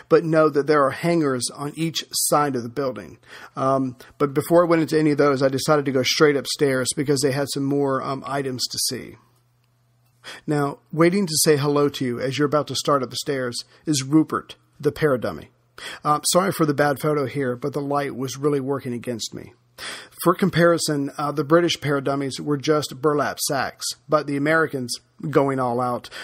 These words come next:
um, those were made up from molded rubber and painted to look as lifelike as possible. The one that you see here was used in the nineteen sixty-two film,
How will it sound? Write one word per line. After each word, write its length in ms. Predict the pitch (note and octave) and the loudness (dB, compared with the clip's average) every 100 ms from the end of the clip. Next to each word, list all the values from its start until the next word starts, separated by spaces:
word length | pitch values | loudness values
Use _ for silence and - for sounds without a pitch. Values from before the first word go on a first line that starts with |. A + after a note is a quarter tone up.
| - | -8
um, 320 | C#3 C#3+ C3+ - - | -2 0 -2 -8 0
those 280 | D#3+ E3+ D3+ | 4 4 4
were 120 | D3+ | 2
made 200 | D3+ D3+ | 4 4
up 120 | D3+ | 2
from 200 | D#3+ C#3+ | 0 0
molded 560 | D3 D#3 D#3 D#3+ C#3+ - - | 2 2 4 0 0 -10 0
rubber 420 | D3 C#3 B2+ A#2 | 2 2 0 -4
and 160 | C3+ B2 | -8 -10
painted 400 | - D#3 C#3 A2+ | -4 -2 -2 -4
to 80 | C#3+ | -4
look 200 | C#3 D3 | -4 -4
as 120 | C3 | -4
lifelike 480 | C#3+ D3 D3 C#3 - | -2 -2 -2 -6 -6
as 100 | - | -12
possible. 540 | - A#2+ - - - - _ _ _ - - - | -10 -10 -10 -12 -14 -18 _ _ _ -14 -12 -2
The 100 | D#3 | 2
one 200 | D#3+ F#3+ | 4 4
that 180 | F#3 - | 2 2
you 80 | D3+ | 0
see 240 | - D#3 | 2 2
here 400 | C3+ D3 C3+ A#2+ - - | 2 0 0 -4 -10 0
was 180 | D3 B2 | 0 4
used 260 | E3 C3 | 4 4
in 80 | C#3 | 2
the 40 | |
nineteen 400 | C3+ C#3+ D3 D3 | 2 2 2 0
sixty-two 600 | C#3 D3 - C#3+ - C#3+ B2 | 0 -2 -4 -4 -2 -2 -2
film, 340 | C3+ A#2+ A#2 | -4 -4 -4